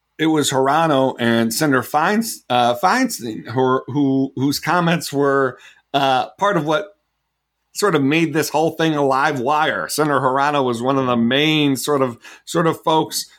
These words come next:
pushing improper religious questions, and she, she seemed to, she seemed to be sort of right back to that on, on, on Twitter, not making sort of the exact same comments, but making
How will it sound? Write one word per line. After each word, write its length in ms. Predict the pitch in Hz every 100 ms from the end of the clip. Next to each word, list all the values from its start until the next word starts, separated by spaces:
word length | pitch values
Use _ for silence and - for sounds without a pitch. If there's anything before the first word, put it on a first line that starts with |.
| _
pushing 440 | 175 170 170 147 -
improper 520 | 180 185 170 160 147
religious 540 | 131 135 147 147 143 135
questions, 560 | - 170 - 160 127 - - -
and 140 | 175
she, 280 | 196 277 -
she 220 | - 240
seemed 300 | 170 233 170
to, 260 | - 202 170 160 165
she 220 | - 247 196
seemed 260 | 202 180
to 80 | 190
be 260 | 165 170 160 - _ -
sort 240 | 180 190 156
of 80 | 135
right 340 | 185 175 113
back 480 | 139 180 - - -
to 240 | - 208
that 380 | 220 147 139 123
on, 480 | 151 151 156 156 143 - - -
on, 420 | 147 170 160 156 -
on 280 | 165 160 139
Twitter, 380 | - 233 180 120
not 200 | 165 180
making 340 | 175 175 139
sort 220 | - 165
of 120 | 151 143
the 100 | 139
exact 500 | 120 120 139 160 -
same 420 | - 139 160 160
comments, 640 | 151 165 202 110 - - -
but 200 | 147 135
making 460 | 170 165 143 127